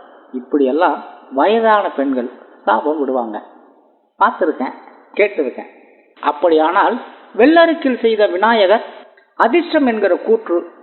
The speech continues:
எந்த அளவு உண்மை? ஐயா, உயிரற்ற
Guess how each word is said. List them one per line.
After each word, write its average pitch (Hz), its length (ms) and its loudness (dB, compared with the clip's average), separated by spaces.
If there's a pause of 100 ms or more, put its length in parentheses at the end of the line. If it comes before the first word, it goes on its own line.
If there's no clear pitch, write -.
எந்த 202 260 2
அளவு 185 280 4
உண்மை? 165 280 0 (680)
ஐயா, 131 340 0 (960)
உயிரற்ற 269 520 2